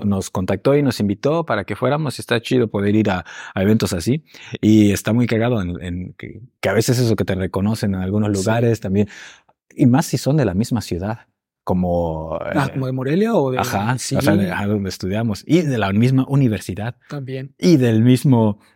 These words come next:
Speaker 1: ¿qué sería? ¿Cómo se le llamará un consejo estudiantil? ¿Un colectivo estudiantil?
Speaker 2: Ah, de, sí,
Speaker 1: Ajá.
Speaker 2: porque nos encontramos a, a una compañera de
Speaker 1: Ujú.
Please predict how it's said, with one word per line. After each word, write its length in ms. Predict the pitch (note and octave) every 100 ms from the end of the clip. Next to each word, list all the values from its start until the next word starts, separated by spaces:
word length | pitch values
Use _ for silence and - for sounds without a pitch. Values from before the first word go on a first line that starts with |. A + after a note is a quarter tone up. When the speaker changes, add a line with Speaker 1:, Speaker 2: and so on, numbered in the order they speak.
| _ - C3 -
Speaker 1:
¿qué 100 | C#3
sería? 160 | A2
¿Cómo 160 | A#2+ B2+
se 80 | G#2+
le 80 |
llamará 260 | G2 F#2+ G2
un 60 | G2+
consejo 280 | F2+ F2+
estudiantil? 180 | F2+ F#2
¿Un 20 |
colectivo 680 | G#2 F#2+ F#2 - B2+ G3+ G#3 G#3+
estudiantil? 520 | - C3 A#2+ A2+ F3+
Speaker 2:
Ah, 200 | G#3 G#3 G#3
de, 460 | D#3+ D3 D3 E3 C#3
sí, 100 | A2
Speaker 1:
Ajá. 80 | F3
Speaker 2:
porque 180 | F#3 E3
nos 100 | D3+
encontramos 500 | D3 C#3 D3 F3+ -
a, 180 | C#3 A#2+
a 760 | A#2 A2+ A2 - A2+ A2+ A2
una 180 | A#2+ D#3
compañera 680 | F3 D3 C3+ C#3 F3 G#3+ -
de 680 | C#3 G#2+ G2 A#2+ A#2+ A#2
Speaker 1:
Ujú. 40 | A2